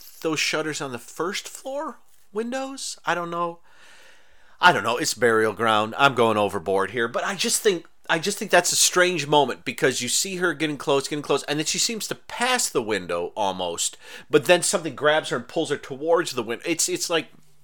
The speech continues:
it's the whole, that whole last five or six, six, seven, eight seconds of the minute just feel off to me, and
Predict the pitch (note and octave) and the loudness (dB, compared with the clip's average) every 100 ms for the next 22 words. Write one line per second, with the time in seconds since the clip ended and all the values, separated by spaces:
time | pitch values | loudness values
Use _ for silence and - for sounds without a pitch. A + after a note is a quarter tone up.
0 | - - - - - - - B2 B2+ A2 | -20 -20 -20 -20 -20 -16 -14 -4 -2 2
1 | C3+ E3 D3+ - - - - B2+ A#2+ D3+ | 2 2 -2 -10 -20 -20 2 4 4 4
2 | E3 C#3+ C#3 - C3+ B2+ B2 B2 - B2+ | 4 6 4 6 8 8 8 0 0 0
3 | - A2+ G2+ - D3+ - D3 C3+ B2+ A#2+ | -2 -10 -6 -4 -2 -2 -2 -2 -8 -8
4 | B2 - - A#2 G2 E2 - G2 F2+ F#2+ | -6 -2 2 2 0 -6 -6 -8 -8 -6
5 | G2+ F2 D#2 F#2 - - C3 G2+ D#2+ - | -4 -6 -8 -10 -12 -6 -4 -4 -8 -18
6 | - - G#2 A2+ A2 - G2 F2 E2 - | -20 -8 -2 0 -2 -8 -10 -8 -8 -10
7 | - - - C3+ | -18 -20 -4 -2